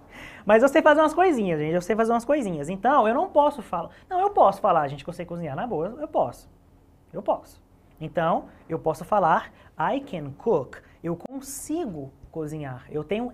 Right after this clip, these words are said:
essa habilidade, eu possuo essa habilidade. Uma habilidade mais clara, né, que vocês possam ver com mais facilidade. "I can speak English", né? Eu consigo falar inglês, né?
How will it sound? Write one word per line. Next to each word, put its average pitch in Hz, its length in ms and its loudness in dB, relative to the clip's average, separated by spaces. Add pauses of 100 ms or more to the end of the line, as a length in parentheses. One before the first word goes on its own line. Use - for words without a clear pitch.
essa 277 360 -4
habilidade, 160 540 -6
eu 165 80 -4
possuo 254 880 0 (220)
essa 170 220 -4
habilidade. 147 640 -10 (460)
Uma 370 100 0
habilidade 302 360 4
mais 269 240 0
clara, 185 540 6
né, 190 200 0
que 220 120 -8
vocês 190 280 -4
possam 185 380 -2
ver 170 180 -4
com 185 140 -6
mais 175 200 -4
facilidade. 165 800 -4 (360)
"I 233 280 0
can 240 560 -2
speak - 460 -6
English", 233 540 -4
né? 160 140 -4
Eu 196 120 0
consigo 226 960 -6 (220)
falar 196 340 0
inglês, 202 460 -4
né? 170 200 -8